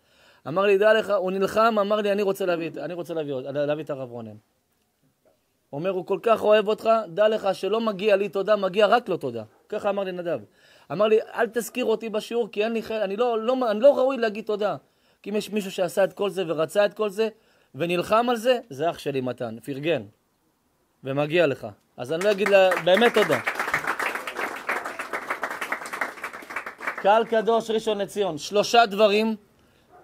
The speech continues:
לפני שנצא ונלך כל אחד לדרכו.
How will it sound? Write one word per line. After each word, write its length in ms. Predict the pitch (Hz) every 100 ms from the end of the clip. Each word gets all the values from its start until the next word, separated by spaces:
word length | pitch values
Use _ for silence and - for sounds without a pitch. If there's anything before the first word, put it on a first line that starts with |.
| _ _ _ _ _ _ - -
לפני 380 | 170 196 233 247
שנצא 480 | 240 214 - 226 208
ונלך 400 | 208 196 208 -
כל 180 | - 208
אחד 260 | 196 202 185
לדרכו. 480 | 165 156 139 147